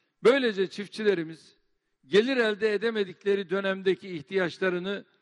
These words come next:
rahatça karşılayabilecektir. Kişi başına iki yüz elli bin liraya kadar verilecek bu kredinin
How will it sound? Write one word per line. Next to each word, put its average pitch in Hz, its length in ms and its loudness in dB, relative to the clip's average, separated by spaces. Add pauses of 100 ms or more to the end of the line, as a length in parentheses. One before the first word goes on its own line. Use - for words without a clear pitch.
(260)
rahatça 214 720 0 (240)
karşılayabilecektir. 165 1200 -2 (840)
Kişi 247 340 0
başına 196 440 0 (880)
iki - 200 -2
yüz 226 200 0
elli 233 340 0
bin 214 200 -4
liraya 214 320 2
kadar 196 440 -2
verilecek 196 640 -2
bu 233 100 -10
kredinin 175 640 -2